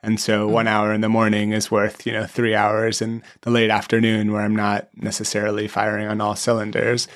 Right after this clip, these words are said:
Speaker 1: I think the same can be said for our hobbies and our interests. You know, there's this famous quote from a Stanford G S B professor who said, "Show me your calendar and I'll show you what you value."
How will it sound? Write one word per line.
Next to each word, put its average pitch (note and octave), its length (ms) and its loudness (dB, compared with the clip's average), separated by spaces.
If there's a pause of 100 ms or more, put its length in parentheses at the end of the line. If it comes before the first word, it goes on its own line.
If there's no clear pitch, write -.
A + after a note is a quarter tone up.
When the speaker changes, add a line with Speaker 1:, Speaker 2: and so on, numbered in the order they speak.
(220)
Speaker 1:
I D3 60 0
think D#3+ 100 2
the E3+ 80 2
same C#3+ 260 2
can B2+ 220 2
be A#2 260 2
said A2 400 0
for G#2+ 160 0
our A2+ 160 2
hobbies C3 460 2
and A2 100 0
our G#2 80 0
interests. - 840 -2
You G#2+ 60 0
know, G#2 180 -2
there's G#2 320 -2
this A2+ 180 -2 (300)
famous A#2 300 2
quote - 340 0
from G#2 180 -2
a G#2 180 -2
Stanford G#2+ 460 -2
G G#2+ 120 0
S F2 120 0
B G#2+ 480 2 (300)
professor G#2+ 480 -2
who G#2 140 -4
said, G#2 460 -2 (260)
"Show B2+ 240 0
me A#2 280 4
your A2+ 160 2
calendar A2 500 0
and A2 100 0
I'll G#2+ 120 2
show A2+ 220 2
you A2 200 2
what - 180 0
you A2 120 0
value." G#2+ 560 0